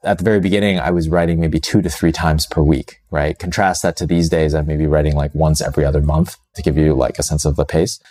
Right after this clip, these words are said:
What started to happen that was awesome was I saw that people were starting to send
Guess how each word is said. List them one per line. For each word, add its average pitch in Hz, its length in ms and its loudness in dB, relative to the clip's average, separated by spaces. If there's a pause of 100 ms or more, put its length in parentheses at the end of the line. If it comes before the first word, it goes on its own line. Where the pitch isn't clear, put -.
What 113 160 0
started 208 300 0
to 147 60 -4
happen 123 380 0
that 92 140 2
was 101 160 0
awesome 101 460 2
was 85 440 0
I 101 120 -4
saw 110 300 0
that 107 160 -4
people 104 340 0
were 87 140 0
starting 90 480 0
to 80 420 -2
send 90 600 0